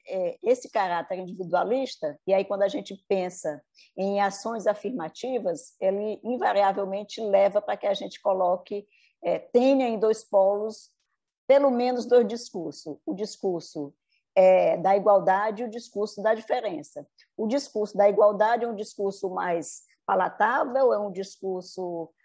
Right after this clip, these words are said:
né, é, posto pelo liberalismo, pela modernidade, em que, é,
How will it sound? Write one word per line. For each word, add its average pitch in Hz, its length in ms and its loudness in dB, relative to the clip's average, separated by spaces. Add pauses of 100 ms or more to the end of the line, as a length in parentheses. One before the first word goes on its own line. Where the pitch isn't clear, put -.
né, 196 680 2
é, - 80 -10 (240)
posto 196 320 4
pelo 196 260 -2
liberalismo, 190 720 -2
pela 202 180 2
modernidade, 190 960 -2
em 226 300 -10
que, 247 480 -2 (340)
é, 196 500 6